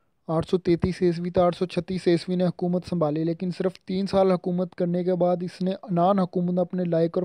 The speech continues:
फायक बेटे महिर भोज, आठ सौ छत्तीस ईस्वी था, आठ सौ छियासी ईस्वी को दे दी। महिर भोज और इसके बेटे महेंद्र पाल ने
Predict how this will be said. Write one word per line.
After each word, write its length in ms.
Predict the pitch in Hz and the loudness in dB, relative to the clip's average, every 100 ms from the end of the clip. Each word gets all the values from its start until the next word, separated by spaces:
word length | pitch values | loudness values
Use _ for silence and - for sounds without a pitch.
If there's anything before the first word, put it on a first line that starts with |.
| - | 0
फायक 280 | 165 165 175 | 0 0 -2
बेटे 340 | 170 180 180 - _ _ _ 170 | -2 -2 -6 -10 _ _ _ -2
महिर 300 | 160 180 175 | 2 2 4
भोज, 360 | 156 147 143 113 - _ _ _ _ - | 2 2 0 -12 -16 _ _ _ _ 0
आठ 180 | 165 165 | 0 2
सौ 120 | 185 | -2
छत्तीस 440 | - 170 190 185 185 | 0 -2 -2 2 4
ईस्वी 280 | 170 185 | 4 0
था, 120 | 180 185 | 2 0
आठ 300 | - 185 170 | 2 -2 0
सौ 140 | 185 | -4
छियासी 460 | - 175 165 190 175 | 0 0 0 0 0
ईस्वी 260 | 165 170 | 0 -6
को 140 | 165 170 | -2 -2
दे 160 | 151 147 | -2 -4
दी। 160 | 147 151 _ _ _ _ _ _ _ _ - | -6 -10 _ _ _ _ _ _ _ _ 2
महिर 220 | 180 190 | 2 4
भोज 260 | 190 202 | 4 6
और 100 | 202 190 | 4 2
इसके 220 | - 202 | 2 2
बेटे 260 | 185 180 185 | 4 2 2
महेंद्र 360 | 175 185 202 | 2 2 2
पाल 280 | 196 180 185 | 4 4 4
ने 220 | 196 196 | 2 0